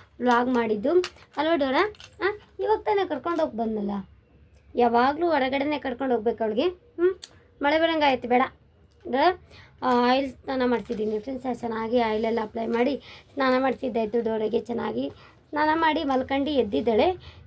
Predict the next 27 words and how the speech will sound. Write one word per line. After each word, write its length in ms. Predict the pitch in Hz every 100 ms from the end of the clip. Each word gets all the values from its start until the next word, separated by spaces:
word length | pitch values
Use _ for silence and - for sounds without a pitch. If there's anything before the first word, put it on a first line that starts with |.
| -
ಇವಾಗ 220 | 302 349 302
ಆಟ 160 | 277 311
ಆಡೋ 140 | 320
ಮೂಡಲ್ವಾ, 440 | 294 262 254 240
ಅದಕ್ಕೆ 260 | 254 240 262
"ಆಟ 260 | 240 214 254
ಆಡೋಣ 200 | 254 254
ನಡಿ 300 | 247 226 226
ಹೊರಗಡೆ" 480 | 247 214 220 220 226 247 - - -
ಅಂತ 200 | 233 233
ಹೇಳ್ತಾ 380 | 247 220 220 262
ಇದ್ದಾಳೆ. 300 | 247 220 240
ಅವ್ರ 300 | 262 - 247
ಅಕ್ಕ 200 | 247 - 294
ಅಣ್ಣಂದಿರೆಲ್ಲ 580 | 262 254 254 254 247 254
ಹೊರಗಡೆ 340 | 240 226 226 240
ಇದ್ದಾರಲ್ವಾ, 500 | 220 220 208 233 226
ಅದಕ್ಕೆ 280 | - 349
ನೋಡೋಣ 380 | 240 226 226 226 220
ಅಂತ. 180 | 208
ಹಾ? 320 | 214 208 294 370 - - - - - - -
ಏನಮ್ಮ? 360 | 247 311 311 381 415 - - - -
ಟಾಟಾ 260 | 339 349 381
ಮಾಡು, 280 | 392 370 349
ಟಾಟಾ. 680 | 311 - 320 294 285 285 - - - - - - -
ಟಾಟಾ. 680 | 302 302 294 277 277 269 277 - - - - - - - - - - - - - -
ಟಾಟಾ. 720 | 294 302 - 269 269 269 277